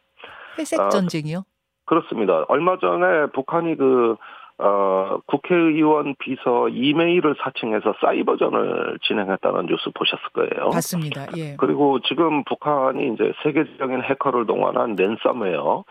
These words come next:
Speaker 1: 음.
Speaker 2: 전자적 공격을 시도하고 있다는 정황이 속속 드러나고 있습니다.
Speaker 1: 예, 예.
Speaker 2: 따라서 올해는 무력 시위와 탄도미사일을 보여줌으로써 하는
Speaker 1: 음.
Speaker 2: 것이지만, 어, 무언가 그 정체불명의 전쟁, 뭐
Speaker 1: 음.
Speaker 2: 사이버전,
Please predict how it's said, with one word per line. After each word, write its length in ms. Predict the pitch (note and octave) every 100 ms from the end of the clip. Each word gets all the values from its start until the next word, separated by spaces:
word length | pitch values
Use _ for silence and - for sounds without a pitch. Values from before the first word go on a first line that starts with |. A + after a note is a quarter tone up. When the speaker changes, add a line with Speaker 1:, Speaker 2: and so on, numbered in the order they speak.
| -
Speaker 1:
음. 140 | F3
Speaker 2:
전자적 480 | D#3+ G2+ D3+ F#3 G3
공격을 720 | - B2 G#2 F#2 E2+ D#2+ D#2+ D#2+
시도하고 480 | - - B2+ G#2 F#2
있다는 340 | F#2 F#2 F#2+ -
정황이 400 | F#2 F2+ F2+ E2
속속 320 | - - -
드러나고 480 | - - F#2 D#2+ D2+
있습니다. 540 | - - C#2+ - - F3
Speaker 1:
예, 240 | E3 D3+ C#3+ D3+
예. 140 | C#3
Speaker 2:
따라서 360 | - E3+ D#3+ E3
올해는 1080 | D3 G#2+ D3 D3+ G2 E2 F#2 F#2 D#2 D2+ F2+
무력 320 | A#2+ D#3 -
시위와 480 | - - A#2+ C3 D#3+
탄도미사일을 1000 | - D#3 E3+ F3+ D3+ C3+ A#2+ G#2 G2 G2 -
보여줌으로써 1080 | G2+ G2+ F#2+ F#2+ F2 F2 - A2 G#2+ G2+ -
하는 160 | C#3+
Speaker 1:
음. 40 | D3
Speaker 2:
것이지만, 1000 | A2 - - - D2+ F2 F2+ D2+ C#2+ C#2+ - - - - - - -
어, 400 | D#2 D#2 D2+ -
무언가 580 | F2+ A2+ E3 A#3 A#3+ F#3+
그 140 | C3 -
정체불명의 840 | - G2 - A#3+ C4+ C4 D3 F#2 -
전쟁, 340 | D2+ - - - - - F3
뭐 120 | D#3
Speaker 1:
음. 120 | D3+ D3
Speaker 2:
사이버전, 800 | A#2+ C3+ C#3+ F#2 - - -